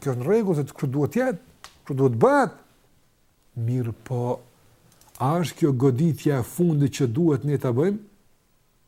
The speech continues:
Çfarë na mëson Aliu radiallahu anhu me këtë thënie? Të parët tanë më tepër brengoseshin, më tepër i kushtonin vëmendje dhe rëndësi asaj që vije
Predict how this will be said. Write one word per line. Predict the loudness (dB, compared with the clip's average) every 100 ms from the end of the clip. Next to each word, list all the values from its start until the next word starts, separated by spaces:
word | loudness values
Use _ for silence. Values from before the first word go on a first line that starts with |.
| _ _ _ _ _ _ _ _ _ _ _ _ _ _ -12
Çfarë | 2 2 4
na | 0
mëson | 0 -2
Aliu | 0 2 2 2
radiallahu | 2 0 0 0 0
anhu | -2
me | -4
këtë | -8 -8
thënie? | -10 -10 -14 _ _ _ _ _ _ _ _ _
Të | -8 2
parët | 4 4 2 2
tanë | 2 0 -2 -12 _ _ _ _ _ _ _ _ _ _ _ _ _ -2
më | 0 0 0
tepër | 2 2 0 0 0 2
brengoseshin, | 2 2 2 2 0 -2 -8 -10 -16 _ _ _ _ _ _ _ _ _ _ _ _ _ -6
më | -6 0
tepër | 2 2 2 0 0 -10 _ _ _ -2
i | 0
kushtonin | 0 0 0 0 2 2 2
vëmendje | 2 2 2 4 4 4
dhe | 4
rëndësi | 4 2 2 2 4
asaj | 2 2 2
që | 2 4
vije | 4